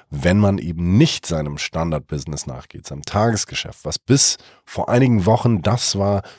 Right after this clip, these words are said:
was undenkbar war, dass es wegfällt. Doch jetzt sind wir in einer Situation, in der tatsächlich überhaupt gar nichts mehr normal scheint. Riesige Leitmessen sind einfach weggebrochen. Buchungen und Hotelzimmerkontingente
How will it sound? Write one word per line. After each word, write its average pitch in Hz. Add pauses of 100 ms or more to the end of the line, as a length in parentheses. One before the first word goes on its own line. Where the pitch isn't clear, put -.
(120)
was -
undenkbar 117
war, 71
dass 80
es 92
wegfällt. - (140)
Doch 95
jetzt 135
sind 107
wir 104
in 95
einer 90
Situation, 87 (260)
in 85
der 95
tatsächlich 104 (400)
überhaupt 113
gar 78
nichts -
mehr 71
normal 65
scheint. - (340)
Riesige 147
Leitmessen 95
sind 90
einfach 120
weggebrochen. 101
Buchungen 113
und 87
Hotelzimmerkontingente 82